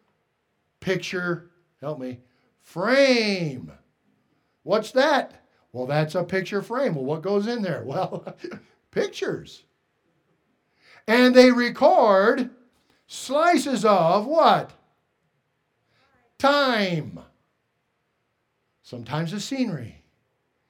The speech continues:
Right out of time. Somebody saw it and painted it. Sometimes a battle scene. They were there, the Crimean War, there it is.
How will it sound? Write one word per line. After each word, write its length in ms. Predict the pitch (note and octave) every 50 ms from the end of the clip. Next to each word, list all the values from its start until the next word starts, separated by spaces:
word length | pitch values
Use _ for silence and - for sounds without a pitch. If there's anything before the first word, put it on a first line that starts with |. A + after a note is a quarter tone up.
| _ _ _ _ _ _ _ _ _ _ _
Right 200 | A2 A#2 A#2+ A#2
out 140 | A#2+ C3 C#3
of 80 | C#3+ -
time. 380 | - F#3+ G#3+ G#3 F3+ C3+ - -
Somebody 380 | - - C#3 A#2 A2+ G#2+ A2+
saw 340 | A2 - - C3 D3+ F#3 A#3
it 140 | B3+ B3+ - _ _ _ _ _ _ _ _ _ _ _ _ _ _ _ _ _ _ _ _ -
and 120 | D#3 D#3
painted 360 | E3 G3+ C4 D#4 D4 D4+ -
it. 140 | F3+ D3+ - _ _ _ _ _ _ _ _ _ _ _ _ _ _ _ _ _ _ _ _ _ _ _ _ _ _ _ _ _ _ _ _ _ _ _ _ _ _ _ _ _
Sometimes 500 | - - G3 G3 G#3+ G#3+ A3 G#3+ G3+ F3+
a 60 | G3
battle 400 | F3 G3+ A3 A#3+ B3 A#3+ A3 G3
scene. 480 | D#3+ - - F#3+ F3 D#3+ C#3+ B2 G#2+ - _ _ _ -
They 120 | E3 F3+
were 120 | F3 F3 E3+
there, 440 | F#3 G#3+ G#3+ G#3 G3 E3+ C#3 C3+
the 100 | C#3 C#3+
Crimean 540 | - - F#3+ F#3+ F#3 F#3 F#3 F#3+ F#3+ F3+ F3
War, 340 | F3 F3 F3 F3 E3 D3+ C#3
there 220 | C#3+ D#3 D#3+ D#3
it 60 | D3+ D3+
is. 160 | D3 B2+